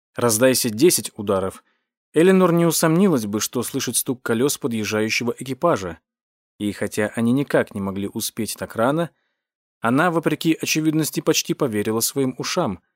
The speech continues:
вышла в гардеробную и открыла ставень, чтобы убедиться, не фантазия ли это,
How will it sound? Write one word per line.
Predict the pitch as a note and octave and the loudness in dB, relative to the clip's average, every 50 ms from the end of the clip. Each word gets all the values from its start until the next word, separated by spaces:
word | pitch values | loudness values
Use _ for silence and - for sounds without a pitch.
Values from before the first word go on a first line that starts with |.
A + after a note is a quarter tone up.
| _ _ _ _ _ _ _ - | _ _ _ _ _ _ _ -4
вышла | C3 C#3 C3+ - C3+ | -2 0 0 2 0
в | B2 A#2 | 0 0
гардеробную | A#2 B2 A#2 G#2+ A#2 A2 A2+ B2 C#3+ E3 F3+ F#3 F#3+ F#3+ F3+ _ _ _ _ _ _ _ _ | 0 0 0 2 0 2 4 2 2 2 0 0 0 0 -2 _ _ _ _ _ _ _ _
и | - F#3 - | -6 -4 -2
открыла | - D#3+ - - - D#3 D#3+ D#3+ E3 | -2 -2 -2 -2 0 2 4 4 4
ставень, | D3 - - - C#3 A#2+ A2+ A2 | 4 2 2 2 2 2 2 0
чтобы | - - - A#2+ A2+ | -2 -4 -4 -4 -4
убедиться, | - - A2+ A2 A#2 G#2+ B2 C#3 - - - E3 | -4 -4 -4 -4 -2 -2 -4 -4 -4 -4 -2 -2
не | D#3 D3+ | -2 -2
фантазия | - - E3 E3 D3 - C#3+ B2 A2 G2+ F#2+ G#2 G2+ G2+ | -2 -2 -2 -2 0 0 2 2 2 0 -2 -2 -2 -2
ли | G2 G2+ | -2 -2
это, | G2+ - G#2+ G2+ F#2+ - G2+ F#2+ - | -2 -2 -4 -4 -4 -4 -6 -8 -8